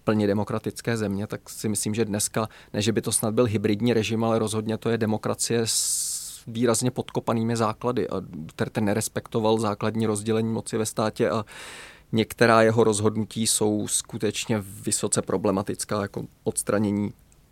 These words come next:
předsedkyně nejvyššího soudu, eh,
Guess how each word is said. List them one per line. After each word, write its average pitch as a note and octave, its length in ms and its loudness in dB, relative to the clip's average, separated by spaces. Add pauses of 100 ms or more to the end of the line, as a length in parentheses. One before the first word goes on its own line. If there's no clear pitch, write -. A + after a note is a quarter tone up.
(400)
předsedkyně A2 540 0
nejvyššího A2 440 0
soudu, A2+ 580 -2
eh, - 680 -12